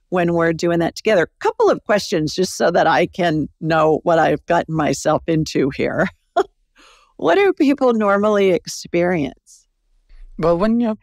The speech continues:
Speaker 2: hypnotized, it's, it's like a, being very, very relaxed. And the whole time you're hypnotized, you'll be aware of your surroundings. You'll feel like you could stop any time you want,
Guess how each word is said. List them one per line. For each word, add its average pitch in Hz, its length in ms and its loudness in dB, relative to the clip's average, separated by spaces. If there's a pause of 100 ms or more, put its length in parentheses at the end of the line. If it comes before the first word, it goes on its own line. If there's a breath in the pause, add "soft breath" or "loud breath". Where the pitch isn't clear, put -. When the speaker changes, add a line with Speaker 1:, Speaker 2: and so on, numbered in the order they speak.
(140)
Speaker 2:
hypnotized, 156 1000 -4
it's, - 500 -12 (420)
it's - 240 -10
like 160 240 -6
a, 151 380 0 (260)
being 151 240 -4
very, 143 520 -4
very 127 480 -2
relaxed. 120 720 -6 (520)
And 127 300 -6
the 139 80 -2
whole 185 240 -2
time 165 300 -4
you're 147 160 -2
hypnotized, 131 920 -4
you'll 123 220 -4
be 127 180 -6
aware 123 300 -2
of 113 80 -4
your 117 100 -6
surroundings. 131 1040 -6 (380)
You'll 123 100 -6
feel 139 160 -2
like 123 160 0
you 120 80 -10
could - 140 -14
stop - 380 -6
any 160 120 -4
time 160 320 -4
you 156 140 -4
want, 175 400 -2